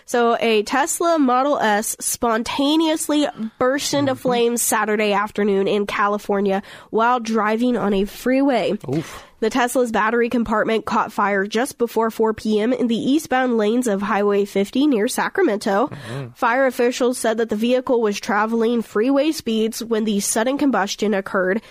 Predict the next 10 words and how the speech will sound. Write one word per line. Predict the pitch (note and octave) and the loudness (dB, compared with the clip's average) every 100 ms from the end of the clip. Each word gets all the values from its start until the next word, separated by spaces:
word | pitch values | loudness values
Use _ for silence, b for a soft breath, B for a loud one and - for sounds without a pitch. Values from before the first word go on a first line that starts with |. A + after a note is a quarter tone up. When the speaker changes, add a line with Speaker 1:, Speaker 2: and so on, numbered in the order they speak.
| B | B
Speaker 1:
and | G3+ A#3 | -2 0
that | A3+ A3 | 0 2
nothing | A3 B3 F4 E4+ D#4+ | 0 2 2 2 2
unusual | A#3 B3+ A#3+ C4+ C#4+ A#3+ G#3 G#3 | 0 2 2 2 2 2 0 2
happened | A3+ G3+ G#3 G#3 - | 0 -2 -2 -2 -4
prior | - F#3 F#3+ | -4 -2 -2
to | F#3+ G#3+ | -4 -8
the | |
fire. | F#3 A3+ G#3+ G3 E3+ | -4 0 0 0 -2
Speaker 2:
Dang. | - G#2+ G#2+ | -4 -8 -8